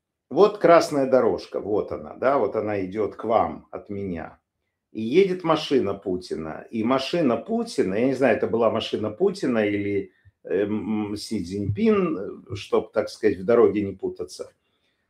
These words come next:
э, машина. И, э, машина проезжает красную дорожку и становится где-то в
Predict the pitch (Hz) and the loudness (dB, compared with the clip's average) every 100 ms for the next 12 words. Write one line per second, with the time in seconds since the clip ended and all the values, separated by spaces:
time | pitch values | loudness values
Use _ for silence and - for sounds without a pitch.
0 | _ _ _ 104 107 104 101 127 127 131 | _ _ _ 2 6 6 6 2 2 0
1 | 117 104 101 - 139 147 131 127 117 110 | 2 2 0 0 0 2 4 4 2 -4
2 | - 127 131 - 180 147 - 143 151 151 | -2 2 2 6 6 6 6 6 8 4
3 | 113 147 113 104 - 123 117 - 113 107 | 8 10 10 8 4 4 4 4 2 6
4 | 127 185 208 - 131 120 120 143 180 - | 8 8 6 4 2 4 2 4 2 0
5 | - 113 104 165 165 143 104 98 123 117 | -2 -2 2 0 4 4 4 4 6 6
6 | 107 | 4